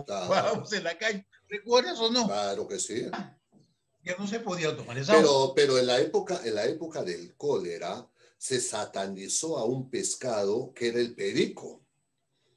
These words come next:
Speaker 1: ¿Te acuerdas? No, entonces
Speaker 2: Sí.
Speaker 1: decía, eh, entonces la
Speaker 2: Teníamos
Speaker 1: gente,
Speaker 2: gatos.
Speaker 1: claro, la gente dejó de consumir, dejó de consumir pescado porque,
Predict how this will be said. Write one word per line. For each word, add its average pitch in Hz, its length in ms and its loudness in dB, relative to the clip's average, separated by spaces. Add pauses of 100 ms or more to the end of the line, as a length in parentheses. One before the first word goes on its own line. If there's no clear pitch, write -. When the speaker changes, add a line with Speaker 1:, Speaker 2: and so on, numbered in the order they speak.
(1120)
Speaker 1:
¿Te 113 80 -4
acuerdas? - 600 2 (600)
No, 139 180 2
entonces 147 380 4
Speaker 2:
Sí. 180 80 6
Speaker 1:
decía, - 280 4 (340)
eh, - 200 -10
entonces 160 220 2
la 139 140 4
Speaker 2:
Teníamos 190 300 4
Speaker 1:
gente, 196 160 6
Speaker 2:
gatos. - 160 -14 (240)
Speaker 1:
claro, 143 340 2
la 123 180 2
gente 165 280 -2
dejó 151 380 4
de 156 100 2
consumir, 120 680 0 (340)
dejó 107 400 -2
de 160 100 2
consumir 120 600 -4
pescado 127 580 -2
porque, 101 520 -2